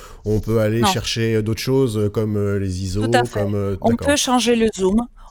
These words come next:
Speaker 2: on peut changer les, euh, les, euh, euh, les focus, on peut également, en fait, on a accès au principal
Speaker 1: Au menu.
Speaker 2: réglage.
Speaker 1: Ouais.
Speaker 2: Attention, ce n'est pas une caméra live, euh, que vous voyez sur les stades, hein,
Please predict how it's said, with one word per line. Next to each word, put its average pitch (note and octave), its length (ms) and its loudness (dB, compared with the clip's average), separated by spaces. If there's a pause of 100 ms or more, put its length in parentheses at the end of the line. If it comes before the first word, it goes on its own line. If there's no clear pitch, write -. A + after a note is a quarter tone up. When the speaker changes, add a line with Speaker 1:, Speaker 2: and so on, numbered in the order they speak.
Speaker 2:
on G#3+ 120 2
peut B3+ 220 2
changer A3 800 4
les, G3+ 260 4
euh, F#3+ 220 4
les, F#3 400 4
euh, E3+ 340 2 (140)
euh, D#3+ 600 0
les G3 100 2
focus, A3 640 4
on F#3 100 -2
peut G#3 160 2
également, G#3+ 420 0
en - 60 -2
fait, C4 220 -2
on G#3 100 0
a G3+ 160 0
accès A#3+ 500 0
au F3 640 2
principal G#3+ 540 0
Speaker 1:
Au F#3+ 40 -2
menu. F3 120 0
Speaker 2:
réglage. D#3+ 280 0
Speaker 1:
Ouais. F#3+ 80 -4
Speaker 2:
Attention, G3+ 580 -2 (260)
ce - 160 4
n'est F3 140 0
pas G#3 180 0
une G3 140 -2
caméra F3 520 0
live, F#3 480 0
euh, D#3+ 140 0
que D#3+ 140 -12
vous D#3+ 120 0
voyez E3+ 280 2
sur D#3+ 220 0
les D#3+ 100 2
stades, F#3+ 360 2
hein, E3 140 0